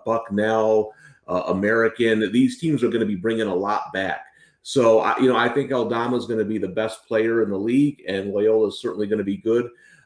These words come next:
Uh, the team I would watch for this year is Bucknell. Uh, I, I think last year, if they didn't have the covid issues, uh, they, they would have been a lot better if it was a full season last year.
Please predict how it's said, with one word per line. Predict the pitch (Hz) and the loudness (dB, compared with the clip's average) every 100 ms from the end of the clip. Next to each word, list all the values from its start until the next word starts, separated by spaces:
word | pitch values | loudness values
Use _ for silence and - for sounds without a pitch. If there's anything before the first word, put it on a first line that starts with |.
| _ | _
Uh, | - 98 | -6 -4
the | 101 | -4
team | - 151 | -2 0
I | 135 143 | 2 4
would | 151 127 | 4 2
watch | 131 139 - | 0 -2 -4
for | 143 131 | 0 0
this | 123 123 | 0 -2
year | 127 123 | 0 0
is | 101 | 0
Bucknell. | - 110 107 101 76 - _ _ _ - | -2 -4 -2 -6 -6 -10 _ _ _ -10
Uh, | 90 85 | -6 -6
I, | - 76 101 98 | -4 -4 -2 0
I | 107 | -2
think | - 117 110 - _ - | -2 -2 -2 -8 _ -4
last | 113 123 131 - | 0 0 -2 0
year, | 143 147 | 4 6
if | 123 - | 4 4
they | 131 | 4
didn't | 151 151 120 | 4 0 -2
have | 135 135 123 | 0 0 0
the | 113 113 | 0 -2
covid | - 131 127 107 | 0 0 2 0
issues, | 95 92 - 82 85 - - _ _ 73 | 0 -4 -6 -8 -8 -10 -18 _ _ -8
uh, | 95 95 95 92 | -6 -2 -2 -2
they, | 98 107 - - 104 | 2 0 0 -10 0
they | 113 | 4
would | - 120 | 4 4
have | |
been | 110 | 2
a | 107 | 0
lot | 101 110 - | 0 -2 -2
better | 110 104 98 92 | 0 0 0 0
if | |
it | 90 | -2
was | 90 90 | -4 -6
a | |
full | 87 110 | -6 -6
season | 95 117 104 113 | -6 -6 -6 -6
last | 113 113 113 - | -4 -4 -6 -4
year. | 123 123 | -4 -4